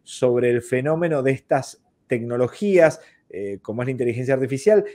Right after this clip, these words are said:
que no necesariamente es tan nueva, porque ya hace setenta años que, eh, se viene planteando algunas cuestiones relacionadas con la inteligencia artificial, pero que sin lugar a dudas, desde el año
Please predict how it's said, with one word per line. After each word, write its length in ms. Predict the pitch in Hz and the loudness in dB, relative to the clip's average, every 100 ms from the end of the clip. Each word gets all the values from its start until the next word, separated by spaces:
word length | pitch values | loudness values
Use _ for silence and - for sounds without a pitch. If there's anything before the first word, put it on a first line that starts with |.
| - | -18
que 100 | - | -8
no 140 | 180 220 | -4 -2
necesariamente 640 | 196 156 196 185 175 175 | -4 -2 0 0 -2 -4
es 80 | 156 | -4
tan 180 | 143 147 | -4 0
nueva, 300 | 247 214 143 | 4 4 4
porque 220 | 123 120 | 0 -2
ya 180 | - 165 | 4 4
hace 160 | - | 4
setenta 500 | 143 - - 160 151 | -4 -4 -2 -2 2
años 280 | 170 156 127 | 0 0 -4
que, 240 | - 113 - - - - | -2 -2 -4 -14 -20 -10
eh, 140 | 110 | -10
se 160 | - 120 | -4 -2
viene 220 | 135 139 | 0 -2
planteando 600 | - 120 120 143 143 139 | 0 -2 0 0 0 0
algunas 220 | 123 127 | -2 -2
cuestiones 280 | 117 - 131 | -6 -2 -2
relacionadas 480 | 120 107 117 131 131 | -2 -4 -4 -4 -2
con 120 | 120 | -4
la 40 | |
inteligencia 480 | 113 117 117 127 127 | -4 -6 -6 -4 -4
artificial, 580 | 135 135 143 135 170 185 - _ _ _ | -4 -4 -4 2 4 4 -2 _ _ _
pero 220 | 127 117 | -2 0
que 100 | 139 | -2
sin 220 | - 170 | -2 0
lugar 260 | 175 165 160 | 2 4 6
a 80 | 160 | 6
dudas, 380 | 175 180 175 - - - | 6 6 2 -4 -20 -10
desde 300 | 117 120 123 | -6 -4 0
el 80 | 139 | 0
año 400 | 147 147 147 | 0 -2 -4